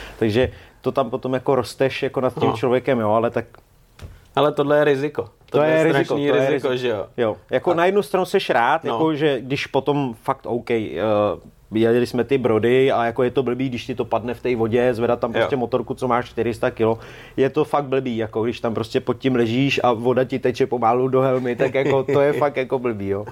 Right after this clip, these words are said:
Speaker 1: Ale to seš, jako, za něj rád, ale, jako, v určitých chvílích, tak by si ho vzal a normálně by si ho, jako, přetrhl jak hada, jako, jo, takže.
Speaker 2: <laughs> Hele, já ale tohle to úplně chápu, jo, protože člověk si udělá nějaký plán, má nějakou představu
Speaker 1: No, jasně.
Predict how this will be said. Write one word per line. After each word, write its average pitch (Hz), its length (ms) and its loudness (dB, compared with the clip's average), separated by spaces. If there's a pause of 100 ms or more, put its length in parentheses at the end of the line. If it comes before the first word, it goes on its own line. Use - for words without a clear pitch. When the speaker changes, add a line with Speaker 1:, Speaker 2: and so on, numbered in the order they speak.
(480)
Speaker 1:
Ale 117 480 2
to 147 100 0
seš, 156 240 0
jako, 143 200 2
za 135 120 2
něj 135 200 2
rád, 120 300 2
ale, 117 140 -4 (320)
jako, 127 280 -2
v 110 100 -14
určitých 131 540 -2
chvílích, 120 260 -4
tak 120 120 0
by 113 120 -2
si 117 100 -4
ho 117 80 2
vzal 104 260 2
a 107 80 0
normálně 101 260 -2
by 104 100 -2
si 101 60 -4
ho, 107 100 4
jako, 107 160 0
přetrhl 107 400 -2
jak 104 100 2
hada, 98 280 2
jako, 95 300 0
jo, 90 120 -6 (120)
takže. 98 280 -4 (340)
Speaker 2:
<laughs> - 360 -10
Hele, 123 180 2
já 120 180 4
ale 120 140 4
tohle 117 260 -2
to 123 160 0
úplně 123 300 0
chápu, 120 400 -2
jo, 101 140 -4
protože 104 460 -6
člověk 107 280 0
si 117 140 -2
udělá 110 280 2
nějaký 110 380 0
plán, 104 300 -2
má 104 100 -2
nějakou 104 280 0
představu 107 480 0
Speaker 1:
No, 107 60 2
jasně. 107 300 -2